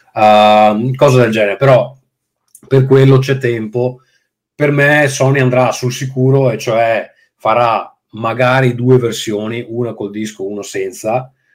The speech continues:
eh, magari quella senza costerà meno,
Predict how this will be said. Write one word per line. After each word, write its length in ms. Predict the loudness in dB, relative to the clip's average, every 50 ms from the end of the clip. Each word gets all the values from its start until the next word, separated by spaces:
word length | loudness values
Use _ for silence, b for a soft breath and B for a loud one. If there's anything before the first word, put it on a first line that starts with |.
| _ _ _ _ _ _
eh, 280 | -10 -6 -2 -2 -2 0
magari 360 | 0 0 0 0 0 0 0
quella 240 | 0 2 2 2 0
senza 420 | 0 -2 -4 -4 -4 -4 -6 -6
costerà 400 | -6 -6 -8 -6 -2 0 0 0
meno, 640 | 0 0 -2 -2 -2 -4 -2 -4 -4 -4 -6 -10 _